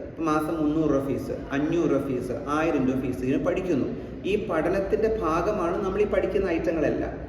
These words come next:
പക്ഷെ തീർച്ചയായിട്ടും നിങ്ങളൊരു അരങ്ങേറ്റത്തിന് പ്രാപ്തയാക്കാൻ വേണ്ടിയിട്ട്, പ്രാപ്തനാക്കാൻ വേണ്ടിയിട്ട് ഒരു ടീച്ചർ നന്നായിട്ട് എഫേർട്ട് ഇടും, എക്സ്ട്രാ ക്ലാസ്സുകളൊക്കെ വയ്ക്കും,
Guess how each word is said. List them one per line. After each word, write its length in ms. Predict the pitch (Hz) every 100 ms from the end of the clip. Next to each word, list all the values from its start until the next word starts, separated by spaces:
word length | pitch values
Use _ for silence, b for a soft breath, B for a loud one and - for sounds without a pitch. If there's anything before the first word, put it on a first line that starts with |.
| -
പക്ഷെ 180 | - -
തീർച്ചയായിട്ടും 920 | 220 233 262 254 233 151 127 147 151 B B -
നിങ്ങളൊരു 280 | 151 156 165
അരങ്ങേറ്റത്തിന് 720 | 151 151 170 180 180 - 190
പ്രാപ്തയാക്കാൻ 800 | - 151 151 180 165 143 151 139
വേണ്ടിയിട്ട്, 500 | 135 127 127 117 139
പ്രാപ്തനാക്കാൻ 720 | 147 143 143 196 156 135 135
വേണ്ടിയിട്ട് 300 | 127 120 127
ഒരു 100 | 185
ടീച്ചർ 400 | 185 160 131 143
നന്നായിട്ട് 460 | 147 131 143 165 165
എഫേർട്ട് 360 | 143 - 127 120
ഇടും, 180 | - - - -
എക്സ്ട്രാ 380 | - - - 156
ക്ലാസ്സുകളൊക്കെ 560 | 151 151 - 131 120 120
വയ്ക്കും, 420 | 117 - 165 -